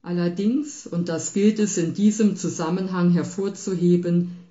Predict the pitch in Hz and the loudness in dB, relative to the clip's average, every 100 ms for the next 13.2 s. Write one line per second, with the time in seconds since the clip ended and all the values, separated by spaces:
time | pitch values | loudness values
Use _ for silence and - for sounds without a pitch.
0 | _ _ _ - 208 - 196 180 208 214 | _ _ _ -8 -8 -6 -8 0 4 4
1 | - 208 190 190 180 180 - 165 139 127 | 2 -4 -2 0 0 -4 -4 -4 -4 -6
2 | 127 127 - _ _ _ _ _ _ _ | -8 -10 -16 _ _ _ _ _ _ _
3 | _ _ _ - - 214 262 185 190 - | _ _ _ -14 0 2 2 -2 -8 0
4 | 208 226 262 233 180 180 175 180 - 180 | 2 4 4 0 -2 -4 -4 -4 -2 -2
5 | 175 220 233 233 196 175 185 196 202 180 | 0 2 2 4 0 0 -2 -2 -4 -4
6 | - 170 147 151 175 185 202 - 208 208 | -4 -4 -4 -2 -2 -2 -4 -2 -2 -2
7 | - _ _ _ _ _ _ _ - 180 | -6 _ _ _ _ _ _ _ -8 -2
8 | 180 180 208 220 247 226 - 214 220 - | 0 0 0 2 0 -2 2 4 4 2
9 | 208 - - 208 202 202 - 160 170 190 | -2 -2 -2 -2 0 -2 -4 -6 -4 0
10 | 202 214 226 220 - - 170 175 156 156 | 4 6 6 2 -4 -2 0 0 -2 -2
11 | 156 170 156 175 202 - 180 175 175 175 | -4 -4 -2 0 0 -2 -2 0 2 0
12 | - 151 - - 147 151 170 - 185 180 | -2 -6 -6 -10 -8 -8 -8 -6 -4 -4
13 | 180 | -6